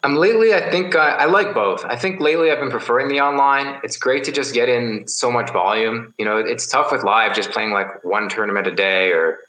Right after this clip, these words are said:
one tournament every couple days or whatever. Like, your results can just be so, you know, can just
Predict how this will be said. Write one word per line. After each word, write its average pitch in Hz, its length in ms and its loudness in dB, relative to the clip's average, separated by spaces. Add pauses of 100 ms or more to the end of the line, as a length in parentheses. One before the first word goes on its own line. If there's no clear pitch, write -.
(160)
one 101 120 0
tournament 101 320 -2
every 95 160 -2
couple 101 260 -2
days 95 280 0
or 92 100 0
whatever. 90 480 0
Like, 82 200 0 (400)
your 123 100 0
results 120 480 2
can 113 200 0
just - 460 -4 (380)
be 117 180 0
so, 107 760 2 (280)
you 110 140 -2
know, 92 280 0
can 101 180 -2
just 101 240 -4